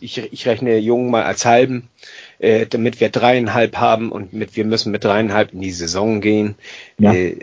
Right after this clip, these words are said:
Speaker 1: es kann sich immer einer verletzen, es wird sich auch immer mal einer verletzen, dann kommt eine Sperre dazu und schwuppdiwupp
Speaker 2: Ja.
Speaker 1: hast du ein Problem, ne?
Speaker 2: Zumal du, ähm, keine Außenverteidiger im Kader hast, die man auch mal nach innen rücken könnte, ne?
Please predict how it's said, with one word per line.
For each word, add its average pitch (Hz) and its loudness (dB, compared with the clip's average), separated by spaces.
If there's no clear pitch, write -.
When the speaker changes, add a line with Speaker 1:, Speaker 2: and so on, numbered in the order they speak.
Speaker 1:
es - -6
kann 113 0
sich 104 -4
immer 160 6
einer 139 4
verletzen, 123 0
es 101 -10
wird 160 4
sich - -10
auch - -8
immer 104 -4
mal 95 -6
einer 101 -4
verletzen, 110 -2
dann 117 2
kommt - -2
eine 98 -4
Sperre 151 2
dazu 151 -4
und 117 -8
schwuppdiwupp 104 0
Speaker 2:
Ja. - -12
Speaker 1:
hast - -4
du 123 -6
ein 107 -8
Problem, 85 -8
ne? 135 -2
Speaker 2:
Zumal 104 6
du, 107 6
ähm, 98 4
keine - 4
Außenverteidiger 104 4
im 95 2
Kader 95 0
hast, 90 -2
die 110 0
man 87 0
auch 85 -8
mal 90 -4
nach 80 -4
innen 98 4
rücken - -4
könnte, 76 -6
ne? 98 -8